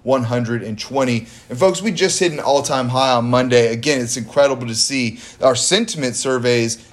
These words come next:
getting so low. The A A I I also came in yesterday, the highest level of bears since February of this year. It has been higher this year, but that was the highest since February. Certainly out, aren't out of the woods yet.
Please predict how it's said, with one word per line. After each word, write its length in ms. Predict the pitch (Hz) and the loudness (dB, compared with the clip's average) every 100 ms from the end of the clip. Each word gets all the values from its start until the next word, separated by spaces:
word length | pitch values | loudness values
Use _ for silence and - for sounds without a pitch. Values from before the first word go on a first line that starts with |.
| _ - | _ 0
getting 300 | 180 175 131 | 2 2 0
so 260 | - 151 | 2 2
low. 240 | 135 147 160 | 4 4 4
The 160 | 131 | 0
A 360 | 123 151 151 143 | -2 0 2 2
A 40 | |
I 440 | 135 139 135 151 139 | 2 2 2 2 2
I 100 | - | 0
also 640 | 131 156 - 123 107 107 - - _ - | -2 0 -2 -4 -4 -8 -16 -20 _ -10
came 280 | 160 147 135 | -4 -2 -2
in 280 | 127 117 117 | -2 -4 -4
yesterday, 880 | 110 135 156 151 135 139 139 139 - - - | 0 0 0 -2 0 2 2 -2 -12 -16 -10
the 40 | |
highest 500 | 113 143 156 175 165 | -4 2 2 2 0
level 320 | 147 143 147 | 0 0 0
of 240 | 117 107 - | -2 -4 -4
bears 560 | 123 127 135 160 - - - | 0 0 0 -4 -8 -14 -12
since 280 | - 139 120 | -8 -6 -6
February 720 | - 147 147 143 139 139 143 | 0 2 2 0 -2 -2 -2
of 160 | 127 117 | -4 -4
this 240 | 123 120 | -4 -4
year. 380 | 123 135 170 185 | -4 -2 -4 -6
It 100 | 135 | -4
has 220 | 123 214 | 0 0
been 140 | 226 240 | 0 -4
higher 460 | 165 175 220 196 | 0 2 2 0
this 240 | 139 135 120 | -4 -6 -4
year, 340 | 131 123 120 - - | 0 0 -2 -8 0
but 80 | 147 | 4
that 100 | 165 | 4
was 120 | 170 | 2
the 60 | |
highest 420 | 139 143 147 147 - | -2 2 2 0 -2
since 200 | 127 - | -6 -2
February. 720 | 151 156 151 123 117 113 107 - _ _ _ _ - | 0 0 0 2 2 2 -4 -12 _ _ _ _ -12
Certainly 460 | - 175 190 170 151 | -2 2 2 2 0
out, 300 | 151 160 - | 2 -2 0
aren't 240 | 135 160 | 2 2
out 140 | 143 147 | 2 -2
of 60 | |
the 80 | 139 | -2
woods 340 | 135 147 135 120 | -6 -4 -4 -2
yet. 340 | 131 139 - | 2 2 0